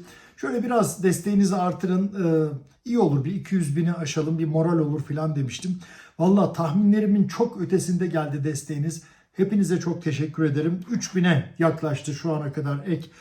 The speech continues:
abone. Burada lütfen durmayın, burada devam edin. Çünkü şimdi size vereceğim haber gibi, e, hakikaten bağımsız yayıncılığın farkını görüyorsunuz. E, e, şeyi, desteğinizi kesmeyin.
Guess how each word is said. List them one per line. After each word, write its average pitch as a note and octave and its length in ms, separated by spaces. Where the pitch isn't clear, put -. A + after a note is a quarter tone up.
abone. E3+ 460
Burada A3 520
lütfen F#3 420
durmayın, F3 480
burada E3+ 500
devam E3 340
edin. D3+ 320
Çünkü E3+ 440
şimdi G3 300
size E3 480
vereceğim D#3+ 520
haber C#3+ 340
gibi, C#3+ 400
e, D3+ 280
hakikaten E3 640
bağımsız D#3+ 560
yayıncılığın D#3+ 540
farkını D3+ 460
görüyorsunuz. C#3 680
E, E3+ 60
e, D#3+ 360
şeyi, G3+ 640
desteğinizi E3 580
kesmeyin. B2+ 420